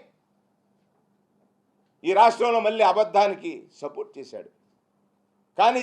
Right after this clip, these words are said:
జగన్మోహన్ రెడ్డి గారు ఓడిపోయిన తర్వాత, ప్రజాసేవే లక్ష్యం నాదని తెలుసుకున్న తర్వాత, దెబ్బ తగిలింది,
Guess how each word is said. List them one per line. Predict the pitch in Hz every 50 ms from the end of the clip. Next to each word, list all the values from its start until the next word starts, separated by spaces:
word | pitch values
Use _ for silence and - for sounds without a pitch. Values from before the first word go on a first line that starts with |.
| 254
జగన్మోహన్ | 202 226 233 262 269 277 277 269 269 269
రెడ్డి | 269 269 269
గారు | 269 262 247 220 233
ఓడిపోయిన | 262 269 269 - 262 262 262 262
తర్వాత, | 226 233 226 226 208 175 - - 196 - - _ _ _ _ _ _ _ _ _ _ _ _ _ _ _ _ -
ప్రజాసేవే | 151 185 208 254 262 269 254 240 254 262 254 254 247 233
లక్ష్యం | 233 226 233 - 254 240 226
నాదని | 233 247 247 262 262 247 - -
తెలుసుకున్న | 226 240 - - 240 226 220 214 185
తర్వాత, | 175 156 143 131 120 - 95 - - _ _ _ _ _ _ _ _ _ _ _ _ _ _ _ _ _ _ _ _ -
దెబ్బ | - 180 190 254 254 254
తగిలింది, | 254 262 277 285 294 294 285 277 247